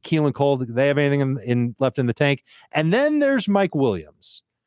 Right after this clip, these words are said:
who's gonna get paid no matter where he goes. The Chargers did some good things with him, certainly in the first half of the year. Fantasy managers know all about that.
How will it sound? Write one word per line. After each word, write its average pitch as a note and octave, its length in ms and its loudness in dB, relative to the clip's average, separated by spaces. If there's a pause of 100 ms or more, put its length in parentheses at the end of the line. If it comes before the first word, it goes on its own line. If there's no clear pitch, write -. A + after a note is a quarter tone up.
(160)
who's D#3+ 240 0
gonna G#3+ 260 2
get E3 240 -2
paid A#2+ 380 0
no A#2 120 2
matter A2+ 320 2
where A#2+ 300 2
he G2 140 -8
goes. G2 600 0 (380)
The A#2 60 -6
Chargers E3+ 540 0
did C#3+ 420 0
some F#3 400 0
good F#3 240 0
things D#3+ 260 2
with C#3+ 160 2
him, D#3+ 180 0
certainly D3 340 0
in B2+ 80 0
the A#2 60 0
first C3+ 260 0
half B2 160 2
of A2+ 60 -10
the A2+ 60 -2
year. A#2+ 180 4
Fantasy A#2+ 340 0
managers G#2+ 360 -2
know G#2+ 140 0
all A2+ 180 2
about G2 260 0
that. B2 280 0